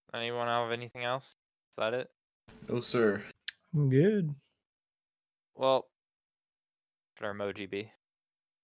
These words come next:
Speaker 2: A circle.
Speaker 1: Circle. Any sort of circle. Anything that resembles a circle.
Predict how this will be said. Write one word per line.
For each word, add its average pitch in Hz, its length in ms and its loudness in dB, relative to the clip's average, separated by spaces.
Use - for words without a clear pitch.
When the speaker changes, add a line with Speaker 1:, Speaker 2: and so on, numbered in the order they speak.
Speaker 2:
A - 60 -10
circle. - 540 0
Speaker 1:
Circle. 113 440 -8
Any 131 280 -2
sort 104 300 -4
of 92 80 -10
circle. 64 460 -8
Anything 156 380 0
that 143 120 -4
resembles 151 440 -4
a 104 60 -10
circle. - 460 -14